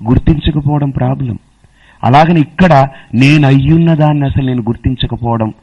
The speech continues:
పెద్ద ప్రాబ్లం ఇది. దానికి ఇవన్నీ ఉపాధులన్నీ అడ్డుగా ఉంటున్నాయి. విగ్రహ,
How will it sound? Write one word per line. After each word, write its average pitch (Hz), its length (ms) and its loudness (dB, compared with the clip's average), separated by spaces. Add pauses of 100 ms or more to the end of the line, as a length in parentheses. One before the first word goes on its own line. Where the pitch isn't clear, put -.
(200)
పెద్ద - 180 -16
ప్రాబ్లం - 480 -8
ఇది. - 240 -20 (1120)
దానికి 165 440 4
ఇవన్నీ 147 680 4 (380)
ఉపాధులన్నీ 117 720 0 (100)
అడ్డుగా 98 360 -4
ఉంటున్నాయి. 92 720 -6 (400)
విగ్రహ, 98 560 -2